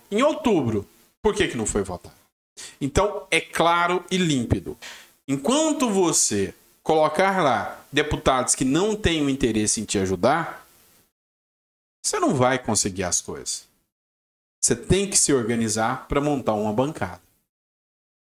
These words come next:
Quer um exemplo disso? Décimo quarto andou rápido, até rápido. E a gente parou na C C J. Deixa eu te mostrar outro projeto. E esse aqui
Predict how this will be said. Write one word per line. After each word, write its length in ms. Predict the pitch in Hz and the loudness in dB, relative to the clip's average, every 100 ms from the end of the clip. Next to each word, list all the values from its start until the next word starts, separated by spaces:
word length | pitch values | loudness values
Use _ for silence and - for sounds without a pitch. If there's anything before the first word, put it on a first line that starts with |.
| _ _ - | _ _ -2
Quer 100 | 175 | 0
um 140 | 156 123 | 2 0
exemplo 400 | 120 135 113 110 | 0 0 -2 0
disso? 480 | 135 139 - - _ _ _ _ _ _ _ - | 0 0 -2 -6 _ _ _ _ _ _ _ 0
Décimo 280 | 135 147 131 | 2 2 0
quarto 320 | 131 131 139 | 0 2 0
andou 180 | 139 156 | 2 2
rápido, 480 | 113 127 - 95 - - | 2 0 -2 -4 -6 -16
até 220 | 107 - - | -12 -2 0
rápido. 500 | 135 151 - 87 - _ - _ - | 2 0 -2 -10 -12 _ -20 _ -2
E 60 | 107 | 0
a 60 | |
gente 200 | 113 143 | 0 -2
parou 300 | - 143 110 | 0 2 2
na 100 | 117 | 0
C 160 | - 139 | 0 0
C 160 | - | 0
J. 400 | 175 139 113 - - _ _ _ _ _ _ - | 0 0 -2 -6 -20 _ _ _ _ _ _ -4
Deixa 200 | 220 226 | 0 0
eu 40 | 214 | 0
te 100 | 180 | 0
mostrar 560 | 156 147 160 156 - - | 0 0 0 -2 -4 -4
outro 360 | 165 185 196 175 | -2 0 -2 -4
projeto. 680 | - 156 - 90 - - - _ - | -2 -2 -2 -8 -10 -18 -20 _ -2
E 120 | 123 | 0
esse 200 | 147 - | 2 0
aqui 480 | 113 156 165 - | -2 -2 -2 -2